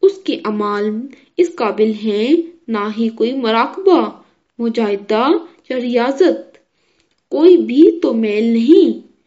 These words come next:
ہاں، البتہ ایسے لوگوں کا ملنا اس کی پریشانیوں، سوالات اور رونے پیٹنے کا نتیجہ ضرور ہو سکتا ہے۔ آج اسے طلب کی قدر و قیمت کا اندازہ ہوا۔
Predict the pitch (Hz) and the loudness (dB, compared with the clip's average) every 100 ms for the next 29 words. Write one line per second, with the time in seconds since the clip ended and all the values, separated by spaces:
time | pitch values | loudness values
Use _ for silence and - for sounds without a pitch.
0 | _ _ _ _ - 214 202 214 320 330 | _ _ _ _ -8 -6 -4 -2 -2 -2
1 | - 240 226 214 196 - 359 240 - - | -6 -6 -4 -6 -8 -4 -2 -2 -6 -16
2 | _ _ _ - 220 233 226 214 208 214 | _ _ _ -10 -8 -4 -4 -4 -6 -8
3 | 214 220 214 214 220 294 339 - 285 - | -4 -2 -2 -2 -2 -2 -4 -8 -10 2
4 | 330 330 254 240 - 240 254 311 320 233 | 4 4 0 -6 -8 -6 -2 4 4 2
5 | 202 _ _ _ _ 214 214 214 214 208 | -6 _ _ _ _ -6 -4 -2 -4 -2
6 | 214 330 330 - _ - 247 240 220 220 | -2 -2 -4 -14 _ -8 -4 -2 -2 -4
7 | 226 220 220 220 220 220 220 220 - 233 | -6 -8 -6 -6 -6 -6 -6 -8 -6 -4
8 | 294 285 233 285 392 247 226 - - 208 | -4 -4 0 4 4 0 -6 -10 -10 -8
9 | 214 285 359 220 - _ _ _ _ _ | -2 4 4 2 -6 _ _ _ _ _
10 | _ _ _ _ _ _ _ _ _ _ | _ _ _ _ _ _ _ _ _ _
11 | _ _ - 254 285 247 - - - - | _ _ -4 0 0 0 -4 -16 -20 -20
12 | - _ - 240 254 - 220 214 - 233 | -20 _ -14 -10 -8 -4 -4 -4 -6 -8
13 | 240 220 233 226 233 220 226 - 311 330 | -6 -4 -4 -4 -6 -4 -6 -8 -8 -6
14 | 240 226 226 220 311 302 220 208 202 | -6 -4 -2 -2 -2 -4 -4 -8 -10